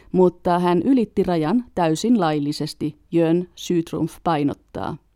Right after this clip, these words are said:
Rosa matkusti lukuisten nuorten naisten tavoin Zürichiin, sillä hän tiesi, että siellä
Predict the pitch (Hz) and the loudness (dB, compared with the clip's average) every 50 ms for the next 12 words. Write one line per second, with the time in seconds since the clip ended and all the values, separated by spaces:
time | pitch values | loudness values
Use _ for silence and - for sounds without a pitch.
0 | _ _ _ _ _ _ _ _ _ _ _ _ _ - - 220 220 220 214 - | _ _ _ _ _ _ _ _ _ _ _ _ _ -6 0 2 2 2 2 4
1 | 208 208 214 220 - - - 208 - - 220 208 - - 214 226 220 - 233 226 | 4 4 4 4 0 -2 -4 -6 -4 -2 -2 -2 0 0 0 0 2 2 2 2
2 | 214 - - 208 202 202 208 202 185 170 165 156 - - 196 196 202 196 190 185 | 0 0 0 0 2 2 4 4 4 4 4 2 0 -2 0 0 2 2 2 2
3 | 180 185 - - 170 165 165 165 - 160 156 156 156 147 143 151 - - - 226 | 0 0 -2 -2 0 0 0 0 -2 -4 -4 -2 -2 -2 -2 -2 -4 -2 0 2
4 | 220 208 190 190 180 156 170 170 170 165 170 165 - - - _ - - - 202 | 2 2 2 2 0 0 0 2 2 2 2 0 -6 -14 -20 _ -4 0 4 4
5 | 208 202 202 202 190 190 - 202 196 185 180 180 - 165 170 160 - - 190 190 | 4 4 4 2 0 0 0 0 2 2 2 0 0 -2 -2 -2 -4 -6 -6 -4
6 | - - 196 - - 226 208 208 202 208 208 | -4 -4 -6 -2 0 2 2 4 2 2 0